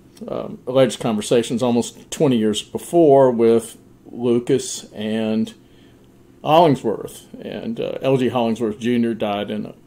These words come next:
vehicle accident in two thousand one, so he was long dead by the time this came up. Uh, Guy, uh,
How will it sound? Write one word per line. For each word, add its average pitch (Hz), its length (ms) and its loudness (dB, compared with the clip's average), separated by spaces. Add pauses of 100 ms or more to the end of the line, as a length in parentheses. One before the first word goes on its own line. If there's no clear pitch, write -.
vehicle 107 520 -4
accident 107 640 -8
in 143 160 -14 (100)
two 110 160 -6
thousand 87 600 -10
one, 117 560 -2 (800)
so - 160 -10
he 127 80 -2
was 110 160 -6
long 110 300 -2
dead 104 340 -2
by 107 120 -8
the 98 80 -8
time 98 380 -12
this - 300 -14
came 110 260 -6
up. - 300 -12 (840)
Uh, 52 280 -8 (1300)
Guy, 127 560 2
uh, 104 400 -8